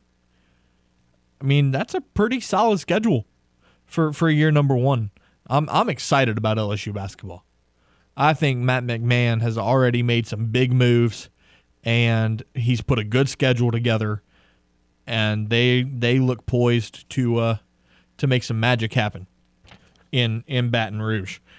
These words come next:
The Houston Astros, one of the hottest teams in baseball, and you can see them live in person. The Game, one oh three seven Lafayette and one oh four one Lake Charles,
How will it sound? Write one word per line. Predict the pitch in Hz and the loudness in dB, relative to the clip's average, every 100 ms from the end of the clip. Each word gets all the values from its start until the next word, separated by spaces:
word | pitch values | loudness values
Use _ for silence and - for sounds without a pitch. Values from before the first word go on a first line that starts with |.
| - | -2
The | 131 | 2
Houston | 165 151 | 4 4
Astros, | 151 156 - 143 117 - | 4 4 4 4 4 0
one | 135 147 | 0 2
of | 135 | 4
the | 147 | 4
hottest | 131 156 151 117 - | 2 2 0 -2 -2
teams | 170 160 131 | 0 2 0
in | 123 117 | -2 0
baseball, | 151 175 - 165 143 127 - - | 2 0 2 2 2 0 -4 -8
and | 135 139 | 0 2
you | 277 | 2
can | - | 0
see | 143 202 | 0 2
them | 185 180 | 2 4
live | 156 135 143 160 170 - | 4 2 2 2 2 0
in | 139 151 | 0 0
person. | 131 143 - 95 - - _ | 2 2 2 -4 -8 -20 _
The | 113 | -4
Game, | 120 139 151 | 2 4 4
one | 139 | 2
oh | 135 | 2
three | 143 | 0
seven | 123 143 135 135 | 0 0 0 2
Lafayette | 131 127 123 135 | 0 0 0 0
and | 151 | 0
one | 139 | 0
oh | 135 | 2
four | 113 139 123 | 0 -2 0
one | 120 139 135 | 0 0 2
Lake | 135 - | 0 0
Charles, | 147 147 123 | 2 2 2